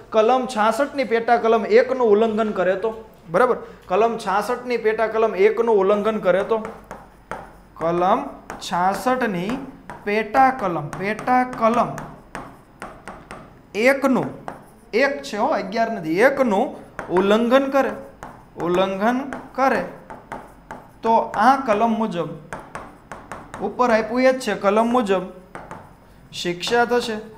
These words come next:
શિક્ષા થશે. શું છે જુઓ, vehicle registration certificate, vehicle registration certificate, ઓનરનું નામથી માંડીને બધું, વ્હીકલ કઈ તારીખે લેવામાં આવ્યું, કઈ ડેટ સુધી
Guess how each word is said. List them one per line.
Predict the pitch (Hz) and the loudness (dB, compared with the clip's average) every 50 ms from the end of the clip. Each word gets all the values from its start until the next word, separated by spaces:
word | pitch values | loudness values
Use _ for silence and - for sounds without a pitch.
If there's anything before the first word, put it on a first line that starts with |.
| - - - - - | -20 -20 -18 -16 -14
શિક્ષા | - - 190 185 180 180 - - 226 240 240 | -12 -8 -8 -8 -6 -6 -6 -2 0 0 0
થશે. | 233 233 233 233 233 220 208 - - - - - - - - _ - - - - - - | 0 -2 -4 -2 -4 -6 -6 -8 -12 -18 -20 -20 -20 -20 -20 _ -20 -20 -20 -12 -2 2
શું | 240 254 247 | 2 2 4
છે | 247 247 233 | 4 4 4
જુઓ, | 226 226 226 220 214 220 - - - - - - - - - - - 180 | 4 4 2 2 2 -2 -6 -12 -16 -20 -20 -20 -20 -20 -20 -12 -4 0
vehicle | 214 233 226 226 226 233 220 202 | 2 2 2 2 2 2 4 4
registration | 196 202 196 214 208 214 - 214 214 214 220 208 | 4 2 0 -2 -6 -2 0 0 0 0 -2 -4
certificate, | 190 214 208 208 208 214 208 214 196 208 202 196 202 - - - - 165 | 0 0 0 0 0 -2 -4 -4 -4 -4 -6 -6 -6 -12 -18 -18 -12 -6
vehicle | 156 190 202 208 202 202 233 262 302 311 - - - - - - | -2 0 0 0 2 2 0 0 0 -2 -8 -14 -18 -18 -12 -4
registration | - 190 214 214 233 233 233 - 220 214 220 233 220 | 2 4 4 4 4 0 0 0 0 0 0 -2 -2
certificate, | 220 220 214 214 214 220 214 220 208 214 208 208 - - - - - - | 2 4 4 4 4 2 0 0 0 0 0 -2 -2 -12 -20 -16 -6 0
ઓનરનું | 190 202 214 214 214 202 202 202 196 | 2 2 4 4 2 2 2 0 2
નામથી | 196 196 202 208 214 214 214 220 | 4 4 4 4 2 0 -4 -4
માંડીને | 202 190 196 202 202 202 | -2 0 0 0 0 0
બધું, | 196 196 214 214 - 190 202 185 | 0 2 0 2 2 2 4 4
વ્હીકલ | 190 202 202 202 202 208 196 | 6 4 4 4 2 0 0
કઈ | 190 196 202 202 | 2 2 2 4
તારીખે | 196 196 196 208 202 196 202 | 4 4 4 4 2 0 2
લેવામાં | 202 202 202 196 202 | 4 4 4 4 4
આવ્યું, | 196 202 196 196 | 2 2 0 0
કઈ | 196 202 202 196 175 | 2 4 4 4 2
ડેટ | 175 175 202 208 208 208 | 2 2 2 2 2 2
સુધી | 180 196 190 190 202 190 180 - | -2 -2 0 2 2 2 2 -2